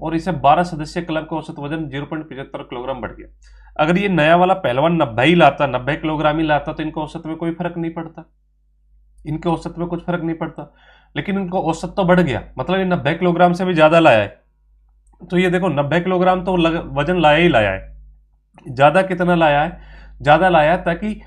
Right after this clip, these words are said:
हर सदस्य का, जो बारह सदस्य, उनका औसत वजन है ज़ीरो पॉइंट पचहत्तर किलोग्राम बढ़ जाए। हर के पास, सबके पास ज़ीरो पॉइंट पचहत्तर, ज़ीरो पॉइंट पचहत्तर, ज़ीरो पॉइंट पचहत्तर किलोग्राम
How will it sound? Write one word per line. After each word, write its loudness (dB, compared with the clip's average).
हर 4
सदस्य -4
का, -2
जो -4
बारह 2
सदस्य, -8
उनका -2
औसत -8
वजन -8
है -4
ज़ीरो -6
पॉइंट -8
पचहत्तर -12
किलोग्राम -8
बढ़ -8
जाए। -12
हर 2
के -6
पास, -2
सबके -4
पास -2
ज़ीरो -8
पॉइंट -10
पचहत्तर, -12
ज़ीरो -10
पॉइंट -12
पचहत्तर, -14
ज़ीरो -10
पॉइंट -10
पचहत्तर -14
किलोग्राम -8